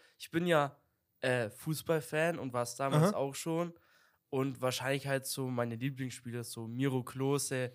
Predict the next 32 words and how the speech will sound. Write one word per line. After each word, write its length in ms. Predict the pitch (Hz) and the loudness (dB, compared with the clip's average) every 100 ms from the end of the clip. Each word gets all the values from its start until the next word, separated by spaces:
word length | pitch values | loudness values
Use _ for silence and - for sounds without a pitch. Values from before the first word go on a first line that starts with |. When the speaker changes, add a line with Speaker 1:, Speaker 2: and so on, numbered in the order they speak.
| - - _ | -14 -20 _
Speaker 1:
Frank 360 | - 123 131 | 0 0 2
Ribéry, 440 | 127 113 117 117 117 | -2 -6 -10 -10 -8
sowas, 560 | - 143 135 113 - | -2 0 2 0 0
würd 140 | 135 139 | -4 -4
ich 160 | 147 | -4
jetzt 200 | 147 - | -4 -4
mal 220 | 127 113 - _ _ _ _ | -2 -2 -4 _ _ _ _
vermuten. 640 | - 131 135 143 143 143 - | 0 2 2 -4 -6 -14 2
Oder 240 | 202 208 | 6 6
vielleicht 320 | 185 170 175 | 4 2 2
sogar 240 | 180 156 147 | 0 2 2
noch 240 | 151 165 | 4 2
früher, 480 | - - 165 160 143 | 0 -8 -2 2 2
I 60 | 123 151 | 2 0
don't 120 | 147 | 0
know, 280 | 147 147 - _ _ | -2 -4 -6 _ _
Bob 200 | 165 170 | 2 6
der 140 | 170 | 6
Baumeister 640 | 139 165 190 170 131 123 117 | 10 10 10 8 4 0 -6
oder 240 | 113 107 | -6 -6
sowas, 460 | 98 110 107 101 - | -6 -8 -4 -4 -4
den 120 | 127 | -4
ich 120 | 131 | -2
ja 100 | 139 | -4
übel 280 | - 160 147 | -4 -2 4
abgefeiert 680 | 139 - 143 131 113 110 - | 4 4 -6 -6 -6 -6 -6
hab 200 | 110 107 - - _ | -10 -10 -20 -20 _
oder 280 | 120 120 117 | -8 -6 -6
so. 460 | - 120 113 110 - _ _ _ _ _ | -8 -10 -10 -12 -14 _ _ _ _ _
Da 220 | 135 151 | 6 6
könnte 300 | 151 143 131 | 4 -4 -2
man, 340 | 123 120 113 | -4 -4 -6